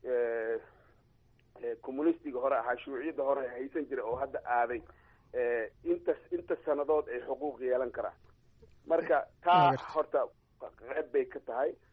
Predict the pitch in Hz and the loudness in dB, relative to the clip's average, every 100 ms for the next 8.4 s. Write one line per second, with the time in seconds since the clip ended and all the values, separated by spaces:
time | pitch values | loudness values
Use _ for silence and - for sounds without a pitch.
0 | - - 151 143 185 185 175 165 151 147 | -20 -8 -6 0 2 4 2 0 0 0
1 | - 135 151 143 139 139 135 160 165 131 | -2 -6 -6 -6 -4 -4 -4 -6 -6 -8
2 | 107 120 123 131 139 135 _ _ _ - | -12 -4 0 0 0 -4 _ _ _ -8
3 | 120 127 175 170 156 143 - 160 156 143 | -8 -8 -12 -8 -4 -4 4 4 4 2
4 | 139 135 135 147 165 160 147 160 180 160 | 0 2 0 4 4 4 -2 -6 -2 0
5 | 143 113 _ 135 135 - 135 131 131 156 | 0 -4 _ -6 -6 -6 -4 -4 -4 -4
6 | 135 123 127 120 _ _ _ _ 135 131 | -4 -4 -6 -8 _ _ _ _ -6 -2
7 | 135 156 143 135 131 117 120 120 120 113 | 4 4 4 0 -2 0 0 -2 -4 -2
8 | 110 107 113 | -2 -2 -6